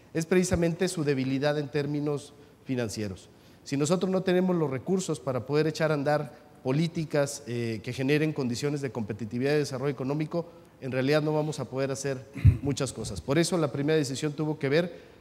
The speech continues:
con crecer, eh, los ingresos del gobierno municipal y diez meses después, en nada más en este concepto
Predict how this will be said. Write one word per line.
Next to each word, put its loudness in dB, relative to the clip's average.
con 0
crecer, 0
eh, 0
los -2
ingresos 2
del 0
gobierno 0
municipal 2
y 0
diez 4
meses 0
después, -2
en 2
nada 2
más -2
en -2
este -6
concepto -2